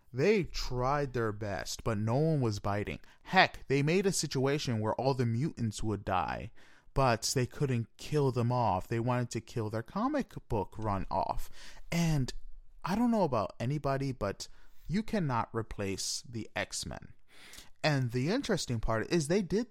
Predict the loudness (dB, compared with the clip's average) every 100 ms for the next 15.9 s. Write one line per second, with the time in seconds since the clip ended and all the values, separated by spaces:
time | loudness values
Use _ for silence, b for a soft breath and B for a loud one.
0 | -2 -2 -2 -6 -6 -2 0 0 0 -2
1 | 0 -2 -2 -6 -4 0 4 2 0 b
2 | b -4 -2 0 2 2 -2 -6 -2 0
3 | 0 0 0 0 -6 -12 b b 2 4
4 | 4 2 2 0 -2 -2 -4 -2 -2 0
5 | -4 -8 -8 -2 2 2 0 -2 -2 0
6 | -4 -10 b b -20 -12 -4 0 0 4
7 | 4 4 2 -4 -4 -2 -2 -2 -6 -2
8 | 0 0 0 -2 -4 -2 -2 -2 -2 -2
9 | -2 -4 -8 -20 b b -4 -2 0 -2
10 | -2 -4 -2 -2 -4 -6 -8 -10 B B
11 | B 0 0 2 2 2 0 0 0 -2
12 | -4 -4 -2 -2 -2 -2 -4 -4 -4 -4
13 | -6 -4 0 0 0 -2 -4 -8 -6 -2
14 | 0 0 0 -2 -2 -4 -4 -4 -4 -6
15 | -8 -8 -6 -4 -4 0 0 0